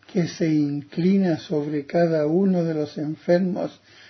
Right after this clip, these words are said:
que tienen necesidad de él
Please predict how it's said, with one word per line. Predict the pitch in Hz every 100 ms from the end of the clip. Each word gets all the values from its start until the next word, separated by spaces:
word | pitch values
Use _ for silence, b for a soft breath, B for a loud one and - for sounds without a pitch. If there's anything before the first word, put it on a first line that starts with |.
| B _
que | - 175
tienen | 170 180 175 190 185 180 170 160
necesidad | 160 - 156 - 160 151 160
de | 151 147 151 170
él | 190 185